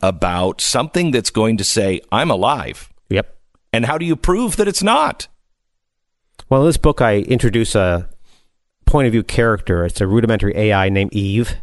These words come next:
Speaker 2: that was created by a young researcher on the run with her tech. And throughout the course of the novel, um, we see her trying to sculpt Eve, trying to raise Eve to become something like that's gonna be a, a sympathetic, empathetic
Speaker 1: Mm-hmm.
Speaker 2: A I.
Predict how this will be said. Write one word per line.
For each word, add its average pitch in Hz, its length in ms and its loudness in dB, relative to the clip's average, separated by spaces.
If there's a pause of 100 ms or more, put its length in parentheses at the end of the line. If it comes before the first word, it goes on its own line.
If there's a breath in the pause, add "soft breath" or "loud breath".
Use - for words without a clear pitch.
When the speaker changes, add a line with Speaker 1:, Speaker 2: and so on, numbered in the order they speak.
(140)
Speaker 2:
that - 120 -2
was - 180 -8
created 101 300 -2
by 98 120 2
a - 20 2
young 98 220 0
researcher 98 480 0
on 95 80 0
the 92 80 0
run 95 260 0
with 85 120 -4
her 95 100 0
tech. - 400 -2 (520 soft breath)
And 107 640 0 (200)
throughout 135 200 4
the - 80 -6
course 147 280 2
of - 40 -4
the 135 80 0
novel, 117 580 2 (380 soft breath)
um, 98 460 2
we 131 200 0
see 135 260 0
her 120 140 2
trying 123 220 0
to 113 60 0
sculpt - 480 -2
Eve, 87 320 -4
trying 107 320 2
to 98 260 0
raise 110 400 2
Eve 95 400 -4
to - 80 -4
become 107 720 0 (200)
something 98 480 0
like 92 240 0 (180)
that's 101 180 -2
gonna 107 160 2
be 98 200 2
a, 92 280 2
a 95 40 -2
sympathetic, - 760 0 (120)
empathetic 92 460 0
Speaker 1:
Mm-hmm. 87 260 -8
Speaker 2:
A 98 200 2
I. 90 380 -2